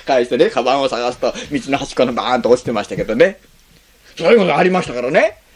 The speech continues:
もうこれ落ちたの大変だと思いましてね、ぐるぐるぐるぐる巻いてね。そして、絶対忘れませんよ、それは。大事なものだった。この、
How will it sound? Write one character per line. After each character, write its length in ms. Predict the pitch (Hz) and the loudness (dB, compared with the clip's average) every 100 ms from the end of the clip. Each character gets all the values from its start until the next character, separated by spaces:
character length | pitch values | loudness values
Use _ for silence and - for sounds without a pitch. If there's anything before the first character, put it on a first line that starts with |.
| - | -12
も 180 | 180 247 | -4 -2
う 20 | |
こ 80 | 202 | 2
れ 60 | 185 | 6
落 160 | 254 | 6
ち 60 | - | 4
た 80 | 170 | -6
の 100 | 156 | -4
大 200 | - 320 | -2 2
変 200 | 302 311 | 2 6
だ 100 | 226 | 4
と 60 | 190 | 4
思 100 | 165 | 2
い 20 | |
ま 100 | 139 | -4
し 60 | |
て 60 | - | -8
ね、 100 | 135 | -14
ぐ 340 | 95 98 185 | -8 -6 -6
る 120 | 349 370 | -6 -8
ぐ 120 | 359 | -8
る 80 | 339 | -10
ぐ 120 | 294 | -14
る 80 | 294 | -12
ぐ 80 | 285 | -8
る 200 | 247 196 | -6 -4
巻 180 | 170 156 | -2 -4
い 20 | |
て 120 | 135 | -2
ね。 240 | 175 381 _ _ _ _ - - | -2 -4 _ _ _ _ -20 -6
そ 120 | - | -6
し 60 | - | 2
て、 220 | 117 - - - - - - - - - - - _ 120 | 0 0 -10 -20 -20 -20 -20 -20 -20 -20 -20 -20 _ 0
絶 180 | 277 | 0
対 120 | - 381 | 2 2
忘 240 | 370 359 | 2 2
れ 80 | 359 | 4
ま 120 | 247 | 4
せ 80 | 226 | 4
ん 20 | |
よ、 100 | 185 | 4
そ 80 | 180 | 4
れ 60 | |
は。 320 | 175 - - - - - _ - - _ _ - | 4 4 0 -6 -20 -20 _ -20 -20 _ _ 2
大 180 | 226 | 6
事 100 | 220 | 6
な 100 | 190 | 4
も 100 | 196 | 0
の 80 | 196 | -2
だ 100 | 170 | -6
っ 60 | - | -10
た。 100 | - _ _ 139 147 | -14 _ _ -4 2
こ 100 | 285 | 4
の、 180 | 262 | 2